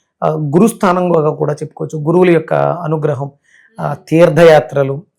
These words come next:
Speaker 1: అంటే ఇప్పటివరకు ఉన్న ఈ పడిన ఇబ్బందుల నుంచి ఒక, ఆ, కించిత్ జ్ఞానోదయం లాంటిది కలిగి ఏం చేసాం ఇప్పటివరకు అంటే పునరా-, పునరాలోచన చేసుకుంటూ ఇప్పటివరకు జీవితం అంతా, ఆ, సంపాదన కోసం క-,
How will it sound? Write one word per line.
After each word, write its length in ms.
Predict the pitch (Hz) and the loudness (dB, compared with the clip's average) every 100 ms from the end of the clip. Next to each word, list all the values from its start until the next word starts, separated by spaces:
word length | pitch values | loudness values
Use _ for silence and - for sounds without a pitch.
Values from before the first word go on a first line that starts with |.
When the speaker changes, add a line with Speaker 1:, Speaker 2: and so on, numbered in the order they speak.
| _ _ - | _ _ -6
Speaker 1:
అంటే 300 | 143 147 - _ _ _ 165 | 0 0 -2 _ _ _ -8
ఇప్పటివరకు 400 | 151 160 170 170 | -2 2 2 2
ఉన్న 140 | 170 160 | -2 0
ఈ 100 | 156 | 0
పడిన 240 | 160 160 | 0 0
ఇబ్బందుల 460 | 156 147 175 170 170 | -2 0 -2 -2 -2
నుంచి 480 | 170 170 151 147 _ _ _ 202 | -4 -6 -8 -8 _ _ _ -8
ఒక, 160 | 165 160 - _ _ _ _ _ _ - 180 | -4 -4 -6 _ _ _ _ _ _ -12 -8
ఆ, 200 | 160 156 | -6 -6
కించిత్ 320 | - 196 185 - _ _ _ _ _ - | -6 -4 -6 -10 _ _ _ _ _ -10
జ్ఞానోదయం 680 | 143 175 202 226 208 214 202 | -2 2 4 4 6 6 4
లాంటిది 300 | 196 185 180 | 4 2 -4
కలిగి 520 | - 165 180 160 - _ _ - | -4 -4 -2 -4 -6 _ _ -2
ఏం 160 | 175 202 | 0 2
చేసాం 240 | 208 190 190 | 2 2 -2
ఇప్పటివరకు 480 | 175 175 170 160 160 | 2 2 2 0 -6
అంటే 140 | 156 | -6
పునరా-, 500 | 160 165 170 165 175 | -6 0 2 4 2
పునరాలోచన 640 | - 160 170 170 165 160 | -4 0 2 4 2 0
చేసుకుంటూ 400 | 156 147 - 156 - _ _ | -6 -8 -10 -16 -18 _ _
ఇప్పటివరకు 340 | 151 180 185 170 | -2 2 2 2
జీవితం 280 | 156 175 185 | 2 0 0
అంతా, 400 | 170 175 156 - _ _ _ - | -4 0 0 -2 _ _ _ -10
ఆ, 200 | 156 143 | -6 -4
సంపాదన 480 | 156 175 196 196 185 | -2 2 4 4 4
కోసం 300 | 185 175 175 | 2 2 0
క-, 400 | 165 165 156 | 0 0 -2